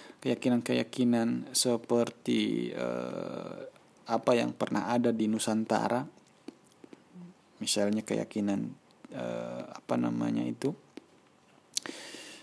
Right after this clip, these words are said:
yang kita sebut, eh, agama-agama purba. Eh, apa? Agama-agama yang kita temukan, eh,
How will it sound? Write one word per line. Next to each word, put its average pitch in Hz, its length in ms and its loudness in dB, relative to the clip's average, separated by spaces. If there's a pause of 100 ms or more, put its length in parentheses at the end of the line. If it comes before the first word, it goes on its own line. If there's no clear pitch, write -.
(140)
yang 113 200 4
kita 110 200 0
sebut, 113 400 2 (240)
eh, 90 320 -2
agama-agama 110 880 4 (400)
purba. 123 400 6 (1700)
Eh, 110 320 -4 (1200)
apa? - 300 -2 (1120)
Agama-agama 120 640 4
yang 113 240 4
kita - 320 -4
temukan, 113 720 4
eh, 62 400 -4